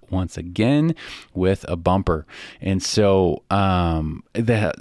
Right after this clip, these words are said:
I mean, there's a whole bunch of stuff. There's a scent cavity in the middle. You can stuff feathers in for scent drags. Um, it's high quality, has a really nice, um, I don't know what you call it, a toss, a str-, a toss strap. No, it doesn't sound right.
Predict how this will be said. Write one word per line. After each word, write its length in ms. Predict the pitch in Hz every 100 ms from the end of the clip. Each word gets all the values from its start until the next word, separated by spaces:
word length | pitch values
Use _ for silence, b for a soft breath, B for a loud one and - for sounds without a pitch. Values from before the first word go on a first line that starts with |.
| -
I 160 | 104
mean, 160 | 107 107
there's 140 | 120
a 40 | 113
whole 140 | 110
bunch 220 | 101 98
of 60 | 92
stuff. 300 | - 98 98
There's 120 | -
a 40 | 85
scent 340 | - 110 - _ -
cavity 420 | - 113 101 101
in 60 | 98
the 80 | 92
middle. 320 | 98 98 98
You 80 | 90
can 120 | 82
stuff 220 | - -
feathers 480 | - 123 113 107 101
in 300 | 104 104 101
for 220 | - -
scent 320 | - 135 98
drags. 640 | 87 107 98 98 95 95 - B B B -
Um, 420 | 90 87 85 80
it's 120 | -
high 180 | 101 95
quality, 580 | - 95 90 87 87 85
has 220 | - 85
a 80 | 85
really 320 | 98 101 95
nice, 520 | 90 87 87 - - -
um, 560 | 87 82 80 80 80 - b b b -
I 20 |
don't 120 | 165
know 60 | 120
what 120 | 92
you 60 | 87
call 300 | - 95 90
it, 80 | -
a 20 |
toss, 540 | - - 120 - - - b b b b b b _ -
a 100 | 87
str-, 380 | - - 107
a 80 | 101
toss 340 | - - 143 -
strap. 480 | - 208 214 214 - B B B B B B B - -
No, 220 | 113 113
it 80 | 107
doesn't 200 | 120 107
sound 240 | 110 95
right. 240 | 87 87